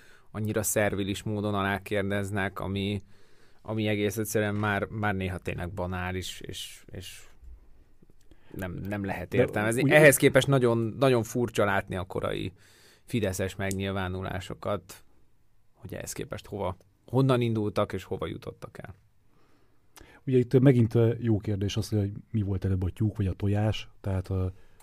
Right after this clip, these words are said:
Speaker 2: a Fidesz vált-e valamivé, vagy pedig a Fidesz mérte fel, hogy igazából ez is elég, ö, és,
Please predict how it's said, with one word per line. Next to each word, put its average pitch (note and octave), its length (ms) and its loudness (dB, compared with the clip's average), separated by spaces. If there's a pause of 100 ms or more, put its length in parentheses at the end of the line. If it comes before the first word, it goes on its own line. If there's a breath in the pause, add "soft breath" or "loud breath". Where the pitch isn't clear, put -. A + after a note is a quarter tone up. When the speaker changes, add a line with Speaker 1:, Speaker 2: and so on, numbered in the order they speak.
(100)
Speaker 2:
a A2 100 -4
Fidesz A2 320 0
vált-e G2+ 320 0
valamivé, B2+ 720 2
vagy G#2+ 140 -2
pedig G#2 220 -2
a G#2 40 -2
Fidesz A#2 300 -2
mérte A2 320 0
fel, A2+ 300 0
hogy G#2 340 0
igazából G#2+ 400 2
ez A2+ 80 0
is A2+ 160 -4
elég, G2+ 420 0 (400)
ö, G#2+ 280 -2
és, G#2+ 400 -4